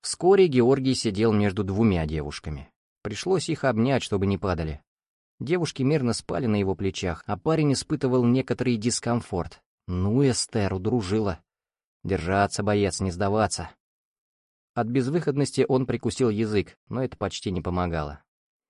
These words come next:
Тем временем Рина и двое телепатов вошли в кабинет оператора. Эстер и Дани представлялись родителями девочки, внушая чиновнику, что им по тридцать восемь лет.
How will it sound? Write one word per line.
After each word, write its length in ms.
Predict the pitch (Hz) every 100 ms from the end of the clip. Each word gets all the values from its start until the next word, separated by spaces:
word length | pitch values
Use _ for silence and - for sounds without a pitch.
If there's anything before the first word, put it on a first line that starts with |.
| _ _ _ _ _ _ _ _
Тем 240 | - 190 143
временем 420 | 175 160 147 135
Рина 220 | 151 151
и 180 | 139 131
двое 300 | 107 117 107
телепатов 720 | - 95 90 147 156 160 -
вошли 360 | 101 101 - 120
в 60 |
кабинет 480 | - 98 92 95 92
оператора. 720 | - - 104 92 82 82 73 _ _ _ _ _ _ _ _ _
Эстер 360 | 113 - 185 151
и 40 |
Дани 300 | 117 165 143
представлялись 800 | - 110 - 117 113 147 139 -
родителями 600 | 120 131 127 98 90 90
девочки, 520 | 85 87 80 - 82 - _ _ _ _ _ _ _ _ _ _ -
внушая 380 | 95 98 - 95
чиновнику, 540 | - 101 143 107 87 87
что 200 | - 101
им 160 | 110
по 160 | - 104
тридцать 420 | - 139 - 107
восемь 320 | 104 98 107
лет. 300 | 90 76 -